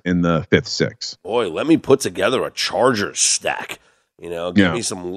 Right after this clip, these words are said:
Speaker 2: give me some late action on Justin Herbert in that fifth, sixth round. I'm happy with that.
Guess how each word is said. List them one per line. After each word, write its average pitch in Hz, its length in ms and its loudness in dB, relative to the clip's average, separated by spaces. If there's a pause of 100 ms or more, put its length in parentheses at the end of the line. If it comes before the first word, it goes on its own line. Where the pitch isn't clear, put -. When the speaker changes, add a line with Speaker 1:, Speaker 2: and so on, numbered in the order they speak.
Speaker 2:
give 123 140 -2
me 156 80 2
some 101 260 0
late 127 260 0
action 120 420 0
on 107 200 0
Justin 120 340 0
Herbert 127 440 2
in 104 80 -4
that 101 200 0
fifth, - 320 2
sixth - 380 0
round. 127 400 2
I'm 131 140 0
happy 127 300 2
with 117 180 -4
that. 127 320 2